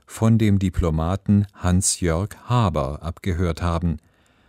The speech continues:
Das ist aber verboten. Die deutschen Geheimdienste dürfen deutsche Diplomaten nicht ausspionieren.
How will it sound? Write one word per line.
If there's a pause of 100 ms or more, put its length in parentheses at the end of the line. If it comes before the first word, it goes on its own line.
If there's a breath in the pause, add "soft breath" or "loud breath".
(220 soft breath)
Das
ist
aber
verboten. (500 soft breath)
Die
deutschen
Geheimdienste (220 soft breath)
dürfen
deutsche
Diplomaten
nicht
ausspionieren.